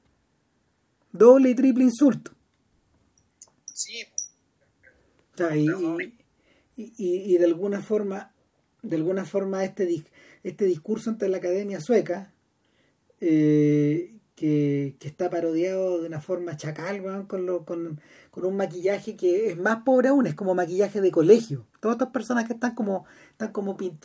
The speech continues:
Speaker 1: pintarrajeados como con
Speaker 2: No, con, con un maquillaje, con maquillaje de obra musical también.
Speaker 1: Sí, pues, pero,
Speaker 2: Una obra
Speaker 1: pero
Speaker 2: musical.
Speaker 1: de, de obra escolar.
Speaker 2: Claro, pero es que tú puedes decir, esto es una parodia, pero, pero al mismo tiempo también es una inversión,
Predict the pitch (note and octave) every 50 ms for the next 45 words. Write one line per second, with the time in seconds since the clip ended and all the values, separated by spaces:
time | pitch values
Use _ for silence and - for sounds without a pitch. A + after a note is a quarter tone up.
0 | - - - F3+ F3+ - G3+ F#3 - - D#3 D3+ G#3 G#3 G3+ G3+ G3+ - G#3 F#3
1 | F3+ E3+ D#3 F3 E3+ E3 E3 D#3+ D#3+ D#3+ D#3 D3+ D3 D3 C#3+ C#3+ C#3 C3+ C3+ -
2 | _ _ _ _ _ _ _ _ _ _ _ _ _ _ _ - - D5+ - G3+
3 | - - _ _ _ _ - A3+ A#3 - A3 - G3 G3+ G#3+ G3 - - A#3 -
4 | F3 E3 E3 - - G3 F#3+ - G3 F#3+ F#3+ F#3+ F#3 F3+ - _ _ _ _ _
5 | _ _ - - - - - D#3+ - - - - - _ F#3+ D#3 - - _ _
6 | _ _ _ - - C4 C4 - D3+ C3 D#3 D#3 E3 E3 F3 D#3+ D3+ E3+ E3+ E3+
7 | E3+ E3+ F#3+ G#3 G3+ G3 G#3+ A3 G3+ D#3 - - E3 F#3+ B3+ C4 E3+ - - _
8 | _ _ _ _ - _ _ _ _ _ _ _ _ _ _ _ _ - F#3+ D#3+
9 | D3 - - F#3+ - - _ _ - - - - - - - - B4+ G4 G4 -
10 | - - - - D4+ - _ - - E4+ - G3+ G4+ D#3 B2+ D#3 - - - _
11 | _ _ _ _ - - - - - - G#3+ A#3+ - G#3+ - A3 A3 - - A#3
12 | - - - - A4+ - - _ _ - G#4 _ - B4 - - - - - -
13 | - -